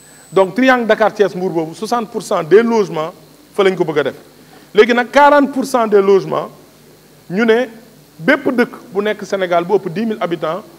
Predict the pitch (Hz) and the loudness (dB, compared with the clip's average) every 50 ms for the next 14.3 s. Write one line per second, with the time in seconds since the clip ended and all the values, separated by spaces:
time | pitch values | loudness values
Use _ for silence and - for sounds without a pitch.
0 | - _ _ _ - - 170 180 185 185 185 175 170 170 165 160 156 156 160 156 | -20 _ _ _ -4 0 0 2 2 4 2 2 2 0 -4 -6 -6 -8 -8 -8
1 | 170 156 147 113 107 - - - - - _ - 151 175 190 190 160 175 175 170 | -8 -8 -8 -10 -10 -12 -18 -20 -20 -20 _ -8 -6 -4 -4 -4 -4 -4 -4 -2
2 | 175 165 156 151 170 170 175 180 165 165 160 - 180 196 208 185 165 160 165 165 | 0 0 0 0 -2 -2 -4 -6 -6 -6 -6 -6 -8 -8 -8 -8 -6 -6 -6 -4
3 | 156 - 170 165 - 170 165 151 - 254 - - - - - - - - - - | -2 -4 -4 -4 -4 -8 -10 -8 -10 -12 -12 -14 -20 -20 -20 -20 -20 -20 -10 -4
4 | 170 214 233 226 220 220 214 214 214 196 190 190 202 262 294 247 165 156 196 180 | -2 0 2 4 4 4 4 2 -2 -2 0 0 0 -2 -4 -4 0 4 4 4
5 | 165 143 143 135 165 156 170 226 349 381 - - - - 151 139 196 190 185 160 | 4 2 -2 -2 0 0 0 0 0 -4 -10 -16 -20 -20 -2 2 4 4 4 2
6 | 147 - - - - - - - _ _ _ _ _ _ - 135 135 190 202 202 | 0 -4 -6 -12 -20 -20 -20 -20 _ _ _ _ _ _ -14 0 4 4 4 4
7 | 196 190 180 165 185 175 185 175 160 156 170 185 185 185 156 156 160 147 170 160 | 2 0 0 0 0 0 0 -2 -4 -4 -4 -4 -2 -4 -4 -4 -6 -6 -6 -6
8 | 180 185 180 196 190 - 233 233 254 269 - - - - 165 185 185 185 180 180 | -6 -4 -4 -6 -6 -4 -6 -6 -8 -10 -14 -18 -12 -10 -8 -6 -6 -6 -4 -4
9 | 180 180 220 240 - 208 240 269 254 - - 220 196 156 117 110 - - - - | -2 -2 -4 -4 -4 -4 -4 -4 -6 -2 -2 -2 -2 -2 -4 -10 -18 -20 -20 -20
10 | _ _ _ _ _ _ _ _ _ - 135 147 160 175 185 208 226 208 180 170 | _ _ _ _ _ _ _ _ _ -8 -8 -6 -4 -4 -4 -2 -2 -2 -4 -4
11 | 180 180 185 196 196 190 180 185 196 185 190 180 175 180 190 180 - 170 170 156 | -4 -4 -4 -4 -4 -4 -6 -6 -6 -6 -6 -4 -4 -4 -6 -6 -10 -12 -10 -10
12 | 170 165 156 156 156 151 165 170 165 165 156 147 127 147 160 180 190 185 175 160 | -10 -8 -8 -6 -6 -6 -6 -6 -8 -8 -8 -8 -8 -10 -10 -10 -8 -8 -10 -10
13 | 160 165 160 165 156 143 165 175 - 180 - 151 156 156 156 156 156 156 156 151 | -10 -10 -10 -10 -8 -8 -10 -10 -8 -10 -10 -10 -10 -12 -10 -10 -10 -12 -12 -12
14 | 135 143 131 131 - 131 | -14 -16 -16 -14 -16 -18